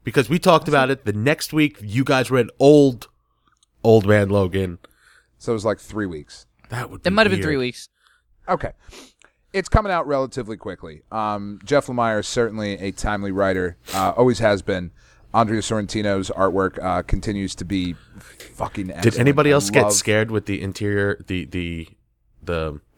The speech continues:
Speaker 1: not the interior, the, the variant cover?
Speaker 2: Which
Speaker 3: I
Speaker 2: one?
Speaker 3: didn't see the variant. What was it?
Speaker 1: Uh, th-, it was the, it looked like fucking Awesome Hulk,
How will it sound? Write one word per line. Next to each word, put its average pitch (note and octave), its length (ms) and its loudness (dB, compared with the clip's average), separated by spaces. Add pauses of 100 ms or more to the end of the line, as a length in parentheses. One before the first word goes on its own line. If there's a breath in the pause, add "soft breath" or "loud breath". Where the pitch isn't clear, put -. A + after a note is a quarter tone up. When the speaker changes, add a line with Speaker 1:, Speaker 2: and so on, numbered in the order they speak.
(460)
Speaker 1:
not F2+ 200 -8
the E2 80 -8
interior, D#2 360 -8
the, E2 240 -4
the E2 120 -4
variant F#2 420 0 (240)
cover? G#2+ 340 0 (960 soft breath)
Speaker 2:
Which A2+ 240 -4
Speaker 3:
I G#2+ 40 -4
Speaker 2:
one? A2 120 2
Speaker 3:
didn't D3+ 200 4
see D#3 120 0
the C3 80 0
variant. B2 380 4
What A#2+ 100 -4
was B2 200 0
it? A2 100 -6 (180)
Speaker 1:
Uh, G2+ 240 4
th-, F2+ 220 -2
it G#2+ 180 2
was G2 640 2
the, G#2+ 200 2
it G#2+ 220 0
looked G#2+ 360 2
like F#2+ 360 2
fucking - 760 -4
Awesome G2+ 360 2
Hulk, G2 420 -2